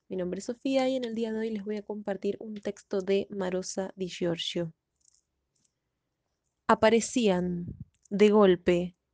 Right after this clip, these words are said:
como todas las cosas de mi vida, negros, blancos, de manto sedoso, en medio del campo, la laguna del campo, de la casa. Los pájaros acuáticos mirando para abajo, pensativos,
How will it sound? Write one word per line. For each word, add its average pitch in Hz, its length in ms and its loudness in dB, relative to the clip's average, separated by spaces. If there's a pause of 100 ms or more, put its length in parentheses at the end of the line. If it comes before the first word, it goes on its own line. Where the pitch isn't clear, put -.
(160)
como 226 240 2
todas 285 260 2
las 226 140 0
cosas 214 340 4
de 196 60 4
mi 190 160 6
vida, 175 440 2 (520)
negros, 180 540 4
blancos, 185 760 2 (140)
de 185 140 2
manto 202 260 2
sedoso, 190 720 0 (500)
en 196 260 0
medio 226 340 0
del 196 200 0
campo, 175 600 0 (200)
la 190 120 2
laguna 208 500 2
del 196 180 0
campo, 175 560 -2 (200)
de 185 140 -2
la 185 120 0
casa. 180 600 -2 (760)
Los 185 180 0
pájaros 208 560 0
acuáticos 190 960 0 (180)
mirando 196 440 0
para 180 180 2
abajo, 208 400 0
pensativos, 180 1000 -2